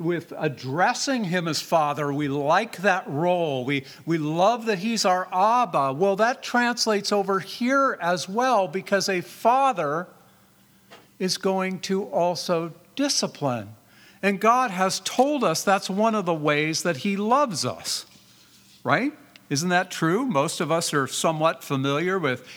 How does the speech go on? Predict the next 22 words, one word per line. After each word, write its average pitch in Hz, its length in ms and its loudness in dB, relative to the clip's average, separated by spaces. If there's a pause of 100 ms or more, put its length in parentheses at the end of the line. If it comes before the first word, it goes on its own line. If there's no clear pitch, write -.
Hebrews 165 560 -2
chapter 147 440 -2
twelve, 165 600 0
although 143 320 0
it 156 100 -4
may 156 160 0
be 151 180 -4
somewhat 214 680 0
uncomfortable. 156 960 -2 (1400)
We 175 140 2
read 190 340 0
in 165 140 0
Hebrews 175 760 -2 (220)
chapter 165 680 0
twelve, 170 600 2
beginning 175 320 0
at 165 100 -6
verse 165 240 2
five, 160 540 2
"And 135 120 0
you 185 260 2
have 156 380 2